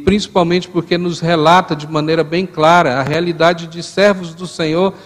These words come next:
que passaram por momentos tão complicados na sua vida. A gente vê no relato de Jó, na sua angústia e nas suas declarações, diante de tudo aquilo que ele viveu, mas ele chega no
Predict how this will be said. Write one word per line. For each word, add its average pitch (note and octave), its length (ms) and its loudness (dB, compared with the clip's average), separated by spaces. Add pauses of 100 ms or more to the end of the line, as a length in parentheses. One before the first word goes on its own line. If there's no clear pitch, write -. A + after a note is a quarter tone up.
(140)
que F#3+ 100 -2
passaram G#3 480 4
por G3+ 180 0
momentos F#3 560 -2
tão G3+ 200 0
complicados F3+ 720 0
na D#3 140 0
sua D3 260 -2
vida. A2+ 340 -6 (380)
A C#3 80 4
gente F3 300 2
vê E3 200 2
no F#3+ 140 4
relato E3 580 4
de D3 160 -4
Jó, E3 300 4
na D#3+ 160 -2
sua F#3 320 -2
angústia E3 500 0
e D#3 40 -2
nas D#3 180 0
suas F3+ 240 0
declarações, E3+ 960 0 (320)
diante G#3+ 460 2
de G#3 100 -4
tudo C4+ 320 2
aquilo A3 300 2
que - 100 -6
ele G#3 160 4
viveu, E3+ 500 0
mas E3+ 300 -2
ele G3+ 220 0
chega G3+ 400 0
no F#3 140 -4